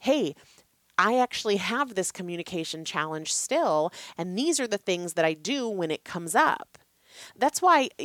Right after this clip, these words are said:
I'm sure if you've listened for any amount of time to my show,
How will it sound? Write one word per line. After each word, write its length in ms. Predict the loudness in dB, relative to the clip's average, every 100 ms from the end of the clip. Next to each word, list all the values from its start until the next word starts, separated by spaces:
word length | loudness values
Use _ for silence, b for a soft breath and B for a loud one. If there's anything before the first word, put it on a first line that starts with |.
| -6
I'm 180 | -8 -6
sure 500 | -4 0 2 2 0 _
if 180 | -10 -6
you've 280 | -6 -6 -2
listened 340 | 0 0 -4
for 120 | 0 2
any 160 | 2
amount 200 | 0 0
of 80 | -2
time 300 | -2 -2 -2
to 100 | -6
my 140 | -6
show, 420 | -2 2 4 2